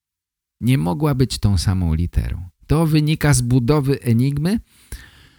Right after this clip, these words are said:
i to pomogło złamać kod enigmy. To była wskazówka. To była najsłabsza strona enigmy, najsłabszy jej punkt.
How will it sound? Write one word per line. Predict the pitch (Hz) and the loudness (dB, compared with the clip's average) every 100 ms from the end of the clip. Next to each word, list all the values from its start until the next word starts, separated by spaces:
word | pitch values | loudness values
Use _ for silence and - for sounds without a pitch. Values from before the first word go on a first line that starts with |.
| _ _ _ | _ _ _
i | 143 175 | -2 0
to | - 147 | 2 0
pomogło | - 175 131 135 185 185 196 | 2 2 4 2 2 0 2
złamać | 139 120 123 190 185 - | 4 4 4 2 0 -2
kod | - 160 160 - | 0 0 -2 -4
enigmy. | 139 131 165 143 95 - - - - - | -2 0 0 -4 -6 -8 -14 -18 -16 0
To | 123 139 | 2 4
była | 123 120 117 117 | 2 2 2 -2
wskazówka. | - - - 135 113 131 - - - - - - | -2 -4 0 2 2 -2 -6 -14 -16 -20 -20 0
To | 143 | 2
była | 139 143 135 | 4 4 4
najsłabsza | 131 123 - 147 156 - - 135 | 2 2 2 0 -2 0 0 0
strona | - 127 117 104 | 0 0 2 2
enigmy, | 95 95 120 113 98 - - - - _ | 2 2 0 0 -2 -2 -8 -18 -18 _
najsłabszy | 117 127 - 127 139 139 - 120 | 2 4 4 2 0 2 2 2
jej | 104 92 90 | 4 4 2
punkt. | - 69 - - - | 0 -2 -4 -10 -10